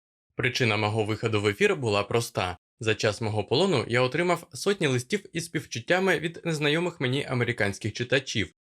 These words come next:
і мені, природно, дуже хотілося, щоб вони знали, як у мене йдуть справи. За існуючих умов відповідати на ці листи було неможливо,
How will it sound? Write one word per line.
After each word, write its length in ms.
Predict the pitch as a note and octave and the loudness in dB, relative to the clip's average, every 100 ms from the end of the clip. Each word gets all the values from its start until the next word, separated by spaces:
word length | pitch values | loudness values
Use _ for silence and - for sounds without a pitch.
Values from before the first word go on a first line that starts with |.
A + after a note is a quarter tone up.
| - | -2
і 80 | A2 | 0
мені, 320 | G#2 F#3 G3 | 2 2 0
природно, 560 | - A#2+ A2 F#2+ G2 | 0 2 2 2 0
дуже 280 | A2 F3 G3 | 2 2 2
хотілося, 600 | E3 C3 F#3 F#3+ F#3+ E3+ | 0 0 2 0 0 -4
щоб 180 | - F#3+ | -2 0
вони 220 | E3+ D#3+ | 0 0
знали, 320 | G#2 A#2+ D#3+ | 0 0 2
як 200 | C#3 A#2+ | 0 0
у 40 | A2+ | 0
мене 240 | A2 C3+ | 0 0
йдуть 280 | A2+ F2+ - | -2 -4 -6
справи. 580 | - - F2+ F2 F2+ F2 _ _ _ - | -8 -2 0 0 0 -4 _ _ _ -2
За 160 | A#2 | 0
існуючих 500 | A2 C3 A2 G2+ A#2+ | 2 2 0 0 -2
умов 320 | D3+ G3 G3+ C#3 | 0 -2 -4 -6
відповідати 600 | C#3 C#3+ D3 C#3 B2+ B2+ | -4 2 2 2 0 0
на 120 | A#2+ | 0
ці 140 | - | 0
листи 300 | B2 B2 - | -2 -2 -2
було 260 | D#3+ A2+ B2+ | 0 2 2
неможливо, 680 | C3 C#3 D3 D3+ A2 F#2 | 2 0 0 0 2 0